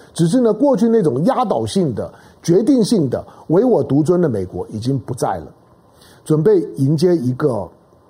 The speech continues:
百家争鸣、百花齐放的多元的国际社会。而中国在这样一个多元的一个，一个社会体系里，里面，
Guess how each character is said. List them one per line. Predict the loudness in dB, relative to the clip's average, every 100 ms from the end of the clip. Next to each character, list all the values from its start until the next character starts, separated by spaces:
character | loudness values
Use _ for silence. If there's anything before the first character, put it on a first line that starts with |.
| _ _ -20 -8
百 | -4 -2
家 | -2 -2
争 | 0 0
鸣、 | -2 -8 -16 _ _
百 | -8 -6
花 | -4 -2 -4
齐 | -6 -8 -6
放 | -4 -4 -6 -16 _ _
的 | -4 -4
多 | 0 2 2
元 | 0 -2 -4
的 | -4
国 | -4 -6 -4
际 | -2 -4
社 | -2 -4
会。 | -2 -2 -2 -10 _
而 | -4
中 | -2 0 0
国 | 0
在 | 0 0
这 |
样 | 0
一 | 0
个 | -2
多 | 0 0 2
元 | 0 -2
的 | -2 -2
一 | -2
个， | -2
一 |
个 | -2
社 | -2 0
会 | 0 -2
体 | -4 -10
系 | -4
里， | -4 -4 -8
里 | -8
面， | -6 -6